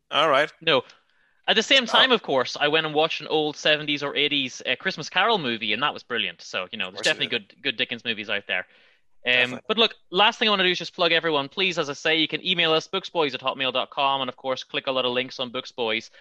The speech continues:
Speaker 2: And on there, there's links to our other projects. P J, some of your YouTube shows are linked on there, for example. And
Speaker 1: Exactly,
Speaker 2: you can
Speaker 1: yeah.
Speaker 2: find out about The Priest Who Listened to Jazz and what was the feel-good hit of the summer. And of course, my
Speaker 1: Oh.
Speaker 2: Instagram with my art and everything's on there as well. So there's definitely some,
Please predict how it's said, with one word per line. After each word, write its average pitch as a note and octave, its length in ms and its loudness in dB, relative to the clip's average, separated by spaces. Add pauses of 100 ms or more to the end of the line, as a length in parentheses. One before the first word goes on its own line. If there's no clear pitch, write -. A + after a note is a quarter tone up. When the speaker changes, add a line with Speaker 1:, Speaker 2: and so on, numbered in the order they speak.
(100)
Speaker 2:
And F3 120 0
on D4+ 140 2
there, C#4 140 4
there's F3+ 160 -4
links G#3 220 -4
to F#3+ 80 -2
our E3 80 2
other E3 160 -2
projects. G#3+ 520 0
P G#3 140 -8
J, F3 160 0
some D#3+ 160 -6
of D3 80 -6
your C#3+ 120 -2
YouTube F3+ 340 -4
shows B2 260 -8
are A#2 60 -4
linked G#2+ 240 -6
on G#2 140 -4
there, G2 180 -2
for - 80 -12
example. F#2+ 440 -10 (420)
And A#2 100 2
Speaker 1:
Exactly, A#2+ 100 2
Speaker 2:
you D3 40 0
can C3 140 -8
Speaker 1:
yeah. D3 160 0
Speaker 2:
find C#3+ 120 -2
out C#3+ 140 0
about C3+ 220 0
The C3 80 -10
Priest D#3 320 -8
Who E3 60 -8
Listened C#3 280 -8
to A#2+ 60 -18
Jazz D3+ 580 2 (260)
and C3 140 0
what C3+ 140 0
was C#3+ 140 -2
the B2+ 80 -12
feel-good D3+ 380 0
hit D#3 140 0
of D3 80 0
the C3 80 -6
summer. C#3+ 420 0 (280)
And D3+ 120 2
of D#3 80 -8
course, D#3 220 -2
my C3+ 180 2
Speaker 1:
Oh. C#3 40 -2
Speaker 2:
Instagram C3+ 400 -2
with B2 120 -8
my B2+ 120 0
art C3 240 0
and B2+ 100 -12
everything's A#2 320 -12
on A2 140 -8
there G#2+ 120 -2
as G#2+ 120 -8
well. A2+ 260 0
So C#3 120 -12
there's C3+ 100 -10
definitely F#3 320 -2
some, B2 340 -4